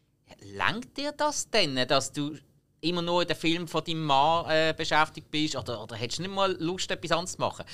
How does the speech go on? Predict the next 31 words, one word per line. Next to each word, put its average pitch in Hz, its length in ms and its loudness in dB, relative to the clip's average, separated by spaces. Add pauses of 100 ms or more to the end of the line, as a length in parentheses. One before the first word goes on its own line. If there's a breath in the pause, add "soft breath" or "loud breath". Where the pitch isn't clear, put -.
(180 loud breath)
Sie 127 140 0
hat - 120 -2
so - 120 -6
gefunden, 110 320 -8 (260 soft breath)
„Du, 123 140 -8 (160)
ganz 113 260 0
ehrlich, 120 300 0 (200 soft breath)
er 110 120 -4
bemüht 123 340 0
sich 123 120 -8
ja 120 100 -2
ständig 127 440 0
so 135 220 -2
darum, 131 260 -6
dass 120 200 -4
ich 135 100 -6
immer 131 260 -2
Arbeit 123 460 2
habe. 135 260 4 (360 soft breath)
Ähm, 101 260 0 (100)
was 104 140 -8
soll 120 120 2
ich 131 60 -2
dann 143 120 -2
Nein 139 220 0
sagen? 135 320 2
Und 107 120 -8
außerdem, 107 560 2 (320 soft breath)
hey, 92 260 -6
ganz 107 280 -2
ehrlich, 117 320 2